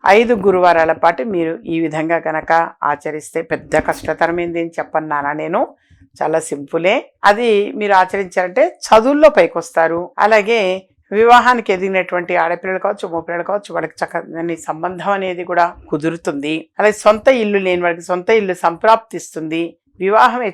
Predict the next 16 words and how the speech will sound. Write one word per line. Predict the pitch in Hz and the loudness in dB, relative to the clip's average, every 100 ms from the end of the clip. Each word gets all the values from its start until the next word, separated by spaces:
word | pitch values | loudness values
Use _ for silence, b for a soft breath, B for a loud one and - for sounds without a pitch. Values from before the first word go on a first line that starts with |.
| 175 | -2
చాలా | 185 208 | 0 0
సంవత్సరాలు | 208 196 - 180 202 | -2 -10 -4 -4 -2
ఇంకా | 196 160 | -8 -10
సంతానం | 165 151 151 202 254 269 | -10 -12 0 2 4 4
కలగలేదు | 226 190 185 175 | 4 2 0 -4
అన్న | 175 165 | -4 -6
వారికి | 156 156 | -8 -8
సంతానం | 160 147 175 220 | -10 -2 0 0
కలుగుతుంది. | 220 180 165 170 165 170 - 170 | -4 -4 -6 -8 -6 -6 -6 -4
విదేశం | 185 226 277 320 285 | 2 4 4 4 2
వెళ్ళాలి | 247 226 214 208 202 | 2 4 4 4 -2
అని | 185 180 180 | -4 -4 -6
ప్రయత్నాలు | 175 170 170 180 240 233 | -6 -2 0 0 4 4
చేసేటువంటి | 220 202 202 180 180 170 | 4 -2 -2 -2 -4 0
వారు, | 175 175 | 0 2
వారి | 170 165 165 | 2 0 -2